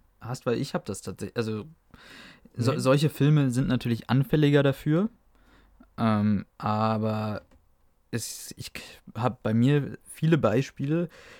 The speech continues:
Speaker 1: ähm, wo ich sagen muss, das trifft trotz langer Lauflängen, lau-, langer Laufzeit nicht zu. Ähm, ich mein, das, äh, ist bei uns privat ja oft Thema. Once Upon a Time in America geht dreieinhalb Stunden, äh, fast an die vier. Äh,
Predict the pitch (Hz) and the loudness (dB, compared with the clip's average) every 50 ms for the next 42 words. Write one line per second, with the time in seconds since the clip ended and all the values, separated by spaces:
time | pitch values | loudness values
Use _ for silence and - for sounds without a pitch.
0 | - - - 117 120 117 113 113 113 110 104 104 104 107 95 104 104 104 113 123 | -20 -8 -2 0 2 4 4 4 2 0 0 -2 -4 -4 -6 -6 -4 -2 0 0
1 | 127 131 - - 101 104 - - - - 127 113 - - _ _ _ _ _ - | 0 -2 -4 -6 -8 -8 -8 -10 -10 -8 -8 -8 -8 -12 _ _ _ _ _ -6
2 | 104 110 117 - - - - - - _ _ _ _ _ - 104 101 110 120 110 | -4 -4 -4 -4 -8 -16 -16 -18 -20 _ _ _ _ _ -8 -4 -2 0 0 0
3 | 107 107 107 120 123 - 123 117 117 117 117 117 120 120 - - - 123 107 98 | 0 0 -2 -2 -2 -2 0 0 0 0 0 -2 -4 -6 -8 -8 -8 -6 -6 -6
4 | - - 110 110 120 123 110 110 113 131 - - - 135 131 - 117 120 135 - | -6 -6 -4 -2 0 0 0 0 -2 -4 -6 -6 -2 -2 0 2 2 0 0 -2
5 | - - - - 175 123 98 - _ - - - _ _ _ _ _ - 113 110 | -6 -6 -2 -2 -2 -2 -2 -6 _ -20 -20 -20 _ _ _ _ _ -4 -2 0
6 | 110 107 107 107 107 104 98 - 110 110 107 104 - 107 101 98 98 101 101 101 | 0 2 0 0 0 -2 -4 -6 -10 -14 -14 -10 -8 -8 -6 -6 -6 -6 -6 -6
7 | 98 98 104 110 - - - - - 107 98 95 - - 107 - 113 123 113 - | -6 -8 -8 -10 -12 -12 -12 -8 -6 -6 -6 -8 -8 -8 -6 -2 0 0 0 -2
8 | - - - 101 - 113 117 - - 120 - 113 - - - - 120 120 117 107 | -4 -6 -6 -4 -4 -4 -4 -2 -2 -2 -2 -2 -6 -8 -6 -2 0 2 2 2
9 | 101 92 101 104 107 117 113 120 107 - - 110 110 101 - 110 110 107 104 107 | 2 0 -2 -2 -2 -2 -2 -2 -4 -2 -2 -2 -2 -2 -2 -2 -2 0 0 0
10 | 107 107 107 107 107 117 - 131 117 110 - - 107 104 - - - - - - | 0 0 0 0 -2 -2 -4 -4 -6 -6 -6 -8 -10 -10 -10 -14 -18 -20 -20 -20
11 | - - - - - 110 110 107 107 101 - - - 113 117 131 - 151 165 170 | -20 -14 -8 -6 -2 -2 0 0 -2 -4 -6 -6 -4 -2 -2 0 0 0 0 0
12 | 156 - _ _ _ - - - - _ _ _ - - - 110 104 101 - 110 | -2 -4 _ _ _ -20 -20 -20 -20 _ _ _ -14 -8 -4 -4 -4 -4 -4 -8
13 | 107 - - 110 107 98 - - - 131 135 147 160 151 - _ _ _ _ _ | -8 -6 -4 -4 -4 -4 -4 -4 0 4 4 4 4 2 -2 _ _ _ _ _
14 | _ _ - - 113 110 107 104 104 107 | _ _ -10 -8 -8 -6 -6 -6 -6 -6